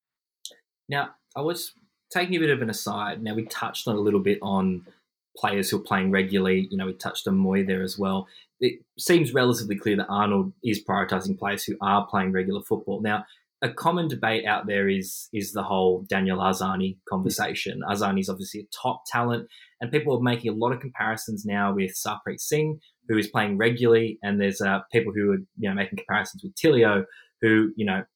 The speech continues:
obviously not playing regularly right now because the season isn't on, but the season is, you know, about to start and he will probably play, you know, a fair few games for Melbourne City this season.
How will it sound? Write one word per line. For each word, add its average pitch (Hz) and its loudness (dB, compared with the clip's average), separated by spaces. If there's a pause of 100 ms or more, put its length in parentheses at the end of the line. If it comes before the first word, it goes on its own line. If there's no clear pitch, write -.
(140)
obviously 104 -4
not 110 -2
playing 101 0
regularly 95 -2
right 101 -2
now 101 -2
because - -16
the 98 -10
season 117 0
isn't 95 -6
on, 110 -8 (280)
but 107 0 (120)
the 110 -8
season 107 -2
is, 101 -4
you 113 -12
know, 95 -4
about 107 -4
to - -10
start 101 -4
and 98 -12
he 107 -6
will 101 -6
probably 101 -6 (100)
play, 95 -4 (320)
you 104 -4
know, 95 -8 (680)
a 165 -2
fair 214 2
few 131 -2
games 101 0
for 107 -8
Melbourne 101 -2
City 98 -6
this 98 -10
season. 104 -8